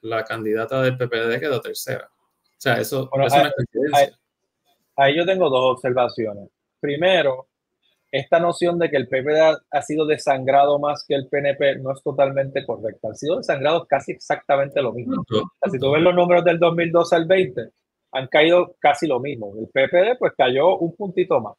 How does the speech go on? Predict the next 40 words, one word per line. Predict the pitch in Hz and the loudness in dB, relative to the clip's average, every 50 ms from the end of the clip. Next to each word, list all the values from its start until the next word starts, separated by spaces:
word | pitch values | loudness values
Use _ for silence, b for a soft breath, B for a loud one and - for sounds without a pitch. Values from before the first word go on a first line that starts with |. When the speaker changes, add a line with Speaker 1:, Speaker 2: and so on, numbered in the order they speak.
| _ _ _ _ _ _ _ _ _ | _ _ _ _ _ _ _ _ _
Speaker 2:
Eh, | 135 131 131 127 123 120 117 | 0 0 2 2 0 0 -2
y | 131 131 127 | -4 -2 -2
eso, | 123 117 117 170 196 180 139 - _ _ _ _ _ _ _ _ _ _ _ _ | -2 0 0 0 -2 -2 -4 -10 _ _ _ _ _ _ _ _ _ _ _ _
difícil | - 135 131 117 - 139 135 - 160 156 143 | -6 -6 -6 -4 -4 -6 -4 -4 -4 -2 2
de, | 143 139 135 127 123 123 - 135 | 4 4 6 4 2 0 0 -2
de | 135 127 | 0 0
decir | 127 123 123 - 135 131 131 - | 0 0 -2 -2 -6 -8 -2 -2
que, | 135 113 - _ _ _ _ _ _ _ _ _ _ _ _ _ _ | -4 -4 -4 _ _ _ _ _ _ _ _ _ _ _ _ _ _
¿verdad? | - 147 120 113 127 139 135 | -8 -6 -2 0 0 0 0
Que | 131 | -2
es | 123 | -4
más | 127 127 131 131 131 - _ _ | -2 -2 -2 -2 -4 -8 _ _
porque | - 123 120 131 | -16 -10 -8 -8
uno | 127 127 123 | -6 -4 -2
ha | 120 | -2
caído, | 131 127 123 123 | 0 0 0 -2
ok. | 110 104 98 87 - _ _ _ _ _ _ _ _ _ _ | -4 -8 -12 -16 -18 _ _ _ _ _ _ _ _ _ _
Speaker 1:
Sí. | - 139 | 2 4
Speaker 2:
Eh, | 139 139 131 131 127 123 123 123 - _ _ _ _ _ _ _ _ _ _ _ _ _ _ _ | 4 6 6 4 4 2 2 0 -4 _ _ _ _ _ _ _ _ _ _ _ _ _ _ _
sí | _ _ - 165 170 170 | _ _ 2 2 2 4
creo, | - 180 175 180 202 202 185 | 4 4 4 6 6 6 4
obviamente, | 160 156 156 160 170 180 185 175 160 151 143 131 | 6 4 4 4 2 0 0 0 0 -2 -2 0
que | 139 | -2
se | - - 123 | -2 -4 -4
siente | 110 - - 147 156 160 160 156 147 131 - 113 113 127 - _ _ _ _ _ _ _ _ _ _ _ _ _ _ _ _ _ | -4 -2 0 2 2 2 2 0 -6 -8 -8 -10 -10 -10 -12 _ _ _ _ _ _ _ _ _ _ _ _ _ _ _ _ _
que | - 127 123 123 123 120 | 0 2 4 4 4 2
Victoria | 120 131 120 - 127 127 127 | 2 -2 -4 0 0 0 2
Ciudadana | 120 147 147 143 143 147 139 | 2 2 2 4 4 2 2
se | - 143 | 2 4
ha | |
llevado | 135 139 139 139 143 139 | 6 6 6 6 6 4
más | 139 135 131 123 | 4 2 -2 0
P | - 143 | -2 -2
P | 135 139 | 2 4
D | 139 135 139 - | 4 4 2 2
que | - 139 | 0 2
P | 131 139 | 2 4
N | 143 151 160 | 2 2 2
P, | 175 - - | 0 -2 -2
porque | 214 160 139 123 110 | -2 0 0 -2 -2